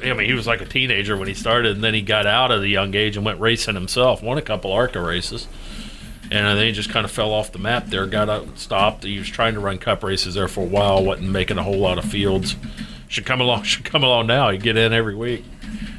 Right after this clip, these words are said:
But then he, I guess he just went back to Welcome, North Carolina,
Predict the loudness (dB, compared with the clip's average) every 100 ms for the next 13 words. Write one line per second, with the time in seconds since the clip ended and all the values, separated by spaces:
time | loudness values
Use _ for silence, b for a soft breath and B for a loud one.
0 | B -10 -6 -2 0 2 0 0 -2 0
1 | 0 -2 -6 -6 -4 -4 -2 -2 -4 -8
2 | -4 2 2 4 0 2 2 2 2 4
3 | 4 4 2 0